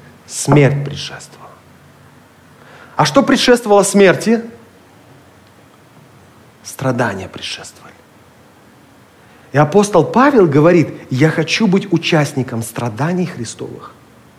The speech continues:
И я хочу познать силу Его смерти и силу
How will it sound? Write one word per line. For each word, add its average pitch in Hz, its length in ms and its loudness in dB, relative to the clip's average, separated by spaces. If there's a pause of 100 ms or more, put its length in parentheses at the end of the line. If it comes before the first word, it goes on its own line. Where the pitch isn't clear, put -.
(360)
И 135 60 2
я 160 80 6
хочу 160 280 0
познать 151 600 2 (140)
силу 214 440 -2
Его 190 280 2
смерти 143 580 -6 (1120)
и 123 80 -6
силу 131 540 -2